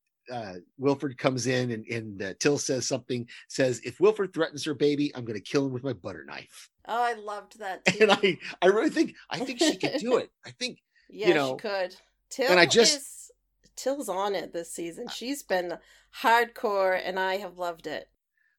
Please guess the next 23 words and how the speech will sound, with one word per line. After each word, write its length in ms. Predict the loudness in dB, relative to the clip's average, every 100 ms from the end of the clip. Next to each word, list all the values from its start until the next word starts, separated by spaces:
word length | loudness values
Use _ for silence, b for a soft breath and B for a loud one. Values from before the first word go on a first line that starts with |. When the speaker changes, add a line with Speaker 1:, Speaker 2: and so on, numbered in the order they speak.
| _
Speaker 1:
I 100 | 2
just 240 | 6 6 6
finished 240 | 6 4 2
watching 300 | 2 0 -2
Camp 240 | -2 -2
Cretaceous, 600 | -4 0 0 0 -4 -6
and, 280 | -10 -12 -10
you 60 | -8
know, 100 | -6
there's 200 | -6 -6
a 40 |
butter 280 | -4 -4 -4
knife 260 | -8 -10 -14
in 80 |
season 340 | -14 -14 -14 -16
two 260 | -12 -10 -10
that 120 | -14 _ _ _ _ _ _ _ _ _
is 120 | -18
pretty 240 | -14 -12
prominent. 480 | -12 -12 -12 -14 -20 _ b b b
So 220 | -12 -6
Speaker 2:
Oh, 180 | -2 -2
good. 480 | 0 0 0 -2